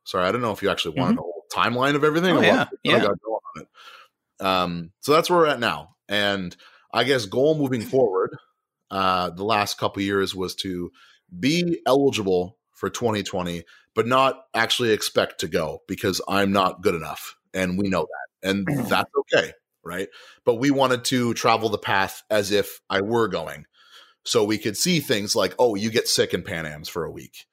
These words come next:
Speaker 1: Um, "Oh, like, you need to, you know,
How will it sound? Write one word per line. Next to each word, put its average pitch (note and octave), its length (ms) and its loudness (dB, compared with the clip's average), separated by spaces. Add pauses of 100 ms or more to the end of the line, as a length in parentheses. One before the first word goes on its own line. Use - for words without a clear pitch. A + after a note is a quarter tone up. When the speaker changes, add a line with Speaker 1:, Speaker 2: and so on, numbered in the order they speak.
(340)
Speaker 1:
Um, F2+ 440 0 (160)
"Oh, A#2+ 260 6
like, F#2+ 400 0
you A2 160 -4
need A2 200 0
to, G#2 500 0 (220)
you G#2 120 -4
know, F2+ 380 0